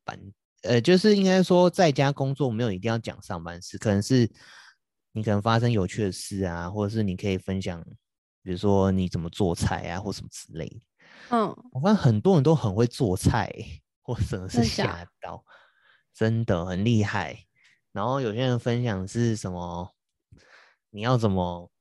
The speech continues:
Speaker 1: 哄你的小孩啊，因为小孩就是，你知道学龄前那种小孩很可怕，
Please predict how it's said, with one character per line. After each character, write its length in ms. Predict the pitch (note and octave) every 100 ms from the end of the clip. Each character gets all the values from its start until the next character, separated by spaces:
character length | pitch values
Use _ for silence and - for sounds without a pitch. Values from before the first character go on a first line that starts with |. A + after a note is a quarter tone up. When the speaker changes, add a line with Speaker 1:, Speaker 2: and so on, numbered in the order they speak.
| _ _ _ _ _ _
Speaker 1:
哄 380 | B2 G#2 G2
你 100 | A#2+
的 100 | G#2
小 320 | F#2 - E2 A1+
孩 320 | - - -
啊， 180 | - F#2
因 140 | A#2
为 100 | A#2
小 240 | G#2+ F2+
孩 160 | F2 F2+
就 100 | F2+
是， 380 | - G2+ F#2+ F#2+ - _ _ _ _ _ _ _ _
你 140 | - F#2+
知 60 |
道 220 | G#2+ G2+ F#2+
学 300 | - G#2+ G2+
龄 220 | G#2 G#2+
前 240 | G#2 G2
那 80 | F#2+
种 120 | G2
小 260 | F#2+ - F2+
孩 180 | E2+ F2+
很 160 | F#2
可 240 | E2+ - -
怕， 380 | - - D2